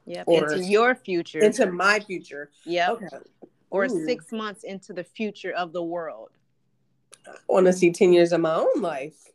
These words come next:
Speaker 1: Right. I, I wanna see where I'm going, you know,
Speaker 2: Exactly.
Speaker 1: in case I need to change some things.
Speaker 2: Right. I'm trying to see if I can get there quicker. <laughs>
Speaker 1: Right? <laughs> Yeah.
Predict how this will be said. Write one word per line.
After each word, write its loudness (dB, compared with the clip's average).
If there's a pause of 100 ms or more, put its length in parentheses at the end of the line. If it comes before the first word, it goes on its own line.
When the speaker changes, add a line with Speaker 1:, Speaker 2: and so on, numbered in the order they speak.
(140)
Speaker 1:
Right. -8
I, -10
I -10
wanna -12
see -12
where -8
I'm -10
going, -8
you -6
know, -4
Speaker 2:
Exactly. -6
Speaker 1:
in -10
case -6
I -2
need -8
to -16
change -4
some -4
things. -4
Speaker 2:
Right. 4
I'm 2
trying -4
to -6
see -10
if -8
I -4
can -12
get -10
there -4
quicker. -4 (220)
<laughs> 2
Speaker 1:
Right? 4
<laughs> -6 (1080)
Yeah. -8